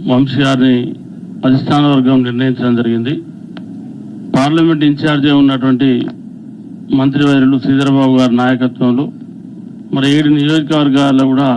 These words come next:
కాంగ్రెస్ పార్టీ అభ్యర్థులు ఉన్నారు. ఖచ్చితంగా మొన్న అసెంబ్లీ ఎన్నికలలో ఏ రకంగా అయితే మా పార్లమెంట్లో మెజారిటీ వచ్చిందో, దాదాపు ఇంచుమించు అదే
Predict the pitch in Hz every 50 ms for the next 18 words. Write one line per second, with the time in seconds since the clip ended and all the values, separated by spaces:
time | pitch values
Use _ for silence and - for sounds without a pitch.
0 | 104 - - - - - - 127 127 139 143 143 147 135 - - 135 131 127 117
1 | 131 123 120 117 - - - - - - 120 120 120 135 131 123 - 131 120 120
2 | 120 117 113 123 - - - - - - - - - - - - - - - -
3 | - - - - - - - - - - - - - - - - - 139 135 -
4 | - 165 151 156 156 151 151 156 165 170 - - - - 147 147 139 135 123 113
5 | 165 165 165 160 160 156 160 - - - - - - - - - - - - -
6 | - - - - - - - - - - - - - - - - - - - -
7 | - - - - - - - - 139 151 160 165 160 165 160 160 156 156 156 147
8 | 147 147 147 151 156 135 143 143 147 147 143 135 123 143 139 135 131 - - -
9 | - - - - 131 131 139 147 151 156 - 147 143 147 147 156 156 156 156 147
10 | 135 135 135 131 131 131 135 143 143 135 135 135 131 127 131 123 120 123 151 -
11 | - - - - - - - - - - - - - - - - - - - -
12 | - - - - - - 139 127 135 143 151 160 170 175 170 165 165 170 165 156
13 | 165 160 - 175 165 170 170 165 - 170 170 151 123 - - - - - - -
14 | - - - - - - - - - - - - - - - - 131 139 160